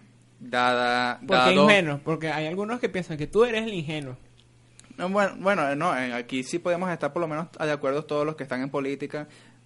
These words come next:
Speaker 1: porque, o sea, en cómo está conformado, por ejemplo, el, el se-, el Senado en, en el episodio uno o tres. Eh, cada planeta lleva su grupo de senadores y todos los senadores tienen como que una voz independiente y fino.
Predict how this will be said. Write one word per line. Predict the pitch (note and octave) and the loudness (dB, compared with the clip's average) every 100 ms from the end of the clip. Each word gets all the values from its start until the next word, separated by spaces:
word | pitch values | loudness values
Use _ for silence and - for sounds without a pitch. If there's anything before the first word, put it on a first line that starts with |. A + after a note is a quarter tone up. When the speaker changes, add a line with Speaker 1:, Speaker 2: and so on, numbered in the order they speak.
| _ _ | _ _
Speaker 1:
porque, | C3+ C#3 C#3+ D3 D3+ D#3 D#3 - | -2 0 0 -2 -4 -6 -6 -10
o | |
sea, | - B2 A#2 - | -6 -4 -4 -6
en | C3 A#2+ A#2 A2 A2+ - - - | -6 -4 -4 -6 -10 -18 -18 -6
cómo | C3+ D3+ | -4 0
está | E3 D#3+ E3 | 2 2 0
conformado, | D#3 - C#3 B2+ C#3 | -4 -2 -2 0 -2
por | C#3+ | -2
ejemplo, | C#3+ C3+ C#3+ D3 C#3 | -4 -4 -2 -2 0
el, | C3 B2+ A#2 A2 A2 - - | -2 -2 -4 -8 -12 -18 -10
el | A#2+ B2 | -8 -6
se-, | - B2 B2 | -4 -4 -4
el | B2 | -6
Senado | B2+ B2 B2 C3+ C#3+ C3+ | -4 -2 0 0 0 0
en, | C3 B2 A2+ | -4 -6 -8
en | G#2+ | -6
el | A2 | -6
episodio | G#2+ A2 A#2+ A#2+ C3 | -8 -6 -4 -2 -2
uno | B2+ C3 B2+ | -2 -4 -6
o | A#2+ | -6
tres. | B2+ B2 B2+ _ - - - - - - - - - - - _ _ _ - - _ _ - | -6 -6 -12 _ -20 -20 -20 -20 -20 -20 -20 -20 -20 -20 -20 _ _ _ -20 -20 _ _ -10
Eh, | B2 B2 B2 A#2 | -2 2 2 2
cada | C3 C#3 | 2 2
planeta | D3 C#3 D3+ D#3+ F#3 F#3 | 2 0 0 0 0 0
lleva | F3 C#3 C3+ | 0 0 0
su | - C#3+ | -2 -2
grupo | D3 D#3+ | 0 0
de | |
senadores | D#3 C#3+ C3+ D3 F3+ G3 G3+ G3+ F#3+ | -2 -2 0 2 4 2 0 -2 -4
y | C#3 | -4
todos | C3+ C3+ | -2 -2
los | D3+ | -2
senadores | D#3+ C#3+ C3+ D#3+ F3+ - | -4 -4 0 0 -2 -4
tienen | C3+ C#3 D3 D3 | -6 -6 -6 -8
como | C#3 C3 B2+ | -8 -8 -8
que | |
una | A#2+ B2 | -6 -2
voz | C3 C#3 | 0 0
independiente | C#3 C3+ B2 C3 E3+ F#3+ G3+ G3 | -2 -4 -4 -4 -6 -6 -6 -4
y | C3 A#2 A#2 | -4 -4 -6
fino. | A#2 C3 A2 | -4 -4 -4